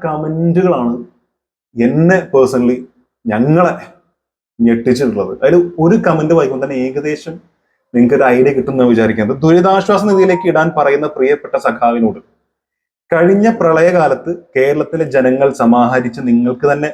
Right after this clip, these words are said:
ദുരിതാശ്വാസ നിധി ഫണ്ട്, അതിന്റെ വരവ് ചെലവ് കണക്ക് പുറ-, പുറത്തെടുക്കാൻ, പുറത്തുവിടാൻ നിങ്ങൾക്ക് ധൈര്യമുണ്ടോ?" ഒരു സാധാരണക്കാരന്റെ ചോദ്യമാണ്.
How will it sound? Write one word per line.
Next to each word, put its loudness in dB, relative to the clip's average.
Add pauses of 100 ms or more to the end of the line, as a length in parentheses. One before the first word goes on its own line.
ദുരിതാശ്വാസ 0
നിധി -8
ഫണ്ട്, -4
അതിന്റെ -2
വരവ് 0
ചെലവ് 0
കണക്ക് -4
പുറ-, -6 (520)
പുറത്തെടുക്കാൻ, -2 (640)
പുറത്തുവിടാൻ 0 (140)
നിങ്ങൾക്ക് -4
ധൈര്യമുണ്ടോ?" 0 (680)
ഒരു 0
സാധാരണക്കാരന്റെ 0
ചോദ്യമാണ്. 0